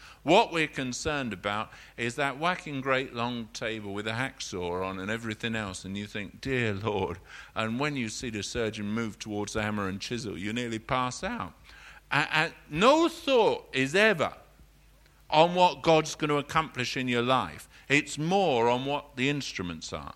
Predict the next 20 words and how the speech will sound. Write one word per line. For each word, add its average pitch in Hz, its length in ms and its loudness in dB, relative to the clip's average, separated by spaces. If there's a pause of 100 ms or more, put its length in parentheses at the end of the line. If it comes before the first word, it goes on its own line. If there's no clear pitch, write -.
(220)
isn't 120 240 -4
it? 69 120 -10 (1500)
Hmm? 151 160 -4 (1200)
It's - 100 -8
rather 170 540 12
like 143 340 6 (480)
taking 160 460 2
a 135 80 2
degree, 127 680 0
rather 143 360 0
than 120 320 -2
taking 123 380 -4
it 113 120 -4
in 113 120 -2
architecture, 120 760 -4
you 117 140 -4
take 120 280 -6
it 123 100 -6
in 117 100 -4
scaffolding. 90 760 -8